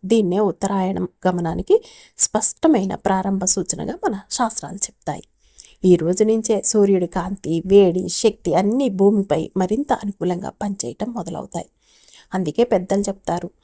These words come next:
రథసప్తమి నాడు సూర్యుడి శక్తి భూమిని నేరుగా ఆశీర్వదిస్తుంది అని. ఇక ఈ ముఖ్యమైన విశేషం ఏమిటంటే ఈ రోజునే సూర్య భగవానుడి జన్మరోజు కూడా.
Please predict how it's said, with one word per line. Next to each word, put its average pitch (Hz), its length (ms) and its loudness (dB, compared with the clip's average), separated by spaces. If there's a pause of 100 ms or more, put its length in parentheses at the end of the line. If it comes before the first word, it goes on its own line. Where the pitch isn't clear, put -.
(340)
రథసప్తమి 208 640 0
నాడు 175 260 -2 (100)
సూర్యుడి 208 440 4
శక్తి - 380 -6
భూమిని 196 380 2
నేరుగా 196 520 4 (140)
ఆశీర్వదిస్తుంది 185 880 -2 (120)
అని. 233 200 4 (560)
ఇక 311 160 4 (240)
ఈ 277 80 2
ముఖ్యమైన 233 540 0
విశేషం 196 460 -4 (120)
ఏమిటంటే 180 500 0 (200)
ఈ - 60 4
రోజునే 170 400 0 (240)
సూర్య 220 280 2
భగవానుడి 160 540 -2 (100)
జన్మరోజు 165 640 -2
కూడా. - 200 -4